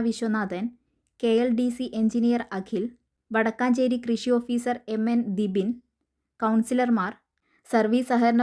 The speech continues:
ബാങ്ക് പ്രസിഡന്റുമാർ, ജനപ്രതിനിധികൾ, ഉദ്യോഗസ്ഥർ, രാഷ്ട്രീയ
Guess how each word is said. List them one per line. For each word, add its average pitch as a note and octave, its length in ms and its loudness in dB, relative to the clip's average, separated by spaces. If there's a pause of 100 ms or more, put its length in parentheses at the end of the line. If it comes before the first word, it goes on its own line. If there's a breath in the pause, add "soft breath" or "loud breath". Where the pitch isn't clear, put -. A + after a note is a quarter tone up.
ബാങ്ക് A#3 240 0
പ്രസിഡന്റുമാർ, A3 600 -2 (400)
ജനപ്രതിനിധികൾ, A3 840 2 (340)
ഉദ്യോഗസ്ഥർ, A3+ 600 0 (320)
രാഷ്ട്രീയ A3 380 0